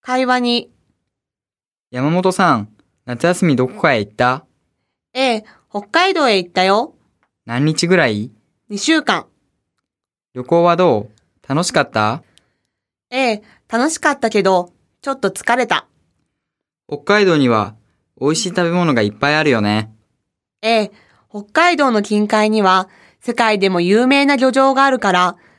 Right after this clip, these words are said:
Speaker 1: 海産物がたくさんあるよ。
Speaker 2: そうだね。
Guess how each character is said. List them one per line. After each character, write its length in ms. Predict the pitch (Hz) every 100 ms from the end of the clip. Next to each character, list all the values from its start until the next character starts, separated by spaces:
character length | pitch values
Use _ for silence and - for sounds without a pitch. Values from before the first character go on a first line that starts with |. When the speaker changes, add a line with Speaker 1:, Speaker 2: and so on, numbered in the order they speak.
| _ _
Speaker 1:
海 240 | 247 262
産 240 | 294 277 214
物 200 | 196 185
が 140 | 175
た 140 | 175
く 80 | -
さ 220 | - 254
ん 0 | 311
あ 60 |
る 80 | 311
よ。 340 | 185 175 226 _ _ _ _ _ _ _ _ _
Speaker 2:
そ 160 | 170
う 40 | 156
だ 100 | 123
ね。 340 | 117 101